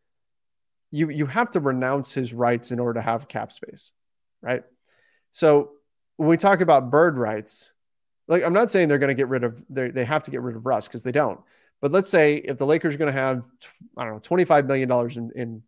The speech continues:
cap space, they have to renounce Russell Westbrook's bird rights in order to do that. So it's not like you,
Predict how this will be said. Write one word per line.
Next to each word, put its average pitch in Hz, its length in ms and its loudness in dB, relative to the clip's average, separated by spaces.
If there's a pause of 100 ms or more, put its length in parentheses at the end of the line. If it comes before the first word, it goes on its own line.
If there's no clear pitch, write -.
(180)
cap 214 240 0
space, 120 340 -6 (560)
they 170 220 4
have 202 160 4
to 202 80 0
renounce 147 400 -2
Russell 135 260 0
Westbrook's 123 380 -2
bird 127 240 0
rights 117 240 -2
in 117 60 -6
order 117 180 -4
to 123 60 -6
do 220 160 2
that. 110 200 2
So 156 120 2
it's 151 100 0
not 220 160 0
like 147 240 0 (800)
you, 135 640 -4